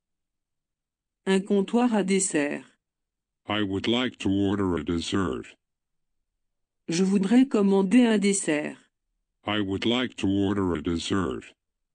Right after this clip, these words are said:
Speaker 1: Je voudrais commander un dessert.
Speaker 2: What would you like for dessert?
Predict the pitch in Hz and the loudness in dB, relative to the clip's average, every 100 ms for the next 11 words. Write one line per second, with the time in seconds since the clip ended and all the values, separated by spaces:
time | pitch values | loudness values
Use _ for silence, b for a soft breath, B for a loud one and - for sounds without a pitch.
0 | _ _ _ _ _ _ _ _ _ _ | _ _ _ _ _ _ _ _ _ _
1 | _ _ _ _ _ _ _ _ _ _ | _ _ _ _ _ _ _ _ _ _
2 | _ _ - 170 190 196 190 226 269 233 | _ _ -8 -2 0 2 2 4 4 4
3 | 202 196 196 190 247 220 202 196 - 151 | 2 4 4 4 4 4 2 0 0 -2
4 | 151 139 _ _ _ _ _ _ _ _ | -2 -8 _ _ _ _ _ _ _ _
5 | _ _ - 92 110 104 101 92 95 92 | _ _ -4 -2 0 -2 -4 -2 -2 0
6 | 113 135 - - 90 90 82 92 98 107 | -2 -4 -6 -6 -4 -2 -2 0 0 0